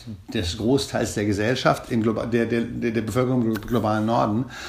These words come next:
eine riesige Umverteilung an den globalen Süden,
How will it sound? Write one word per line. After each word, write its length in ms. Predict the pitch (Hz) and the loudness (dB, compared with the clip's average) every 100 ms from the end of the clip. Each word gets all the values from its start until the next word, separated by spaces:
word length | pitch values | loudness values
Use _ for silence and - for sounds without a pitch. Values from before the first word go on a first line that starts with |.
| - - - - - - - | -14 -16 -20 -20 -20 -4 4
eine 140 | 139 | 6
riesige 340 | 120 135 123 | 6 2 4
Umverteilung 1080 | 135 180 214 220 208 - 180 196 214 262 262 - - | 6 8 8 6 2 0 2 4 4 2 0 -6 2
an 160 | 135 | 6
den 100 | 147 | 8
globalen 400 | 131 117 113 110 | 6 4 4 4
Süden, 580 | 104 120 170 240 269 - | 4 4 4 2 0 -6